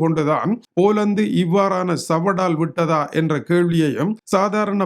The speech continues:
பாடசாலை பிள்ளைகள் கேட்பதற்கான வாய்ப்புகள் உண்டு. எதையுமே விட்டு கொடுக்காது, எல்லாமே தமக்குத்தான் என்று கூறுகின்ற ரஷ்யாவுடன் பேசி பயனில்லை. அதேவேளை வரும் இரண்டு தினங்களில் ரஷ்யாவினுடைய முன்னணி அரங்கத்தில் என்னென்ன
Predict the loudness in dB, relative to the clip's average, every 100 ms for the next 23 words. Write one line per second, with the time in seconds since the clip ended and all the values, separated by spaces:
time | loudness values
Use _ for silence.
0 | 0 0 0 -2 -2 0 0 0 0 0
1 | -2 0 -2 0 -2 -2 -2 -2 -2 0
2 | 0 0 -2 -2 -2 0 0 0 0 -2
3 | -4 -10 -8 -4 0 2 2 2 2 2
4 | 0 -2 0 0 0 0 0 0 -2 0
5 | 0 2 0 0 -2 -2 0 0 -2 -2
6 | 0 0 0 -2 0 0 0 0 2 2
7 | 0 0 -4 -6 _ -2 0 0 0 2
8 | 2 0 0 0 0 0 -2 0 0 0
9 | 0 0 -2 -2 0 2 2 2 0 -2
10 | -6 -10 -2 0 0 -2 0 2 2 2
11 | 0 2 2 2 0 0 -2 -2 -2 0
12 | 0 0 0 0 0 0 0 0 0 0
13 | 2 0 0 0 0 0 -2 0 -2 -2
14 | -4 -2 0 2 2 2